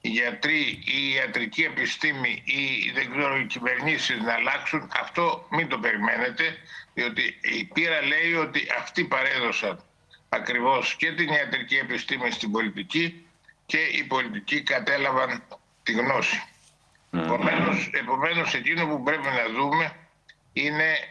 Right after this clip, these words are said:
Speaker 1: αυτό που λέει και ο τίτλος αυτής της, της, ε, ε, τη-, της εκπομπής σας. Τι κάνουμε εμείς;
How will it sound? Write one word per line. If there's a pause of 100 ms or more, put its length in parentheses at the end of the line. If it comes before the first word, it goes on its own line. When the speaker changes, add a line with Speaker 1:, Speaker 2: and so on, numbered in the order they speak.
(680)
Speaker 1:
αυτό
που
λέει
και
ο
τίτλος
αυτής
της, (760)
της,
ε,
ε, (100)
τη-, (180)
της
εκπομπής
σας. (880)
Τι
κάνουμε
εμείς;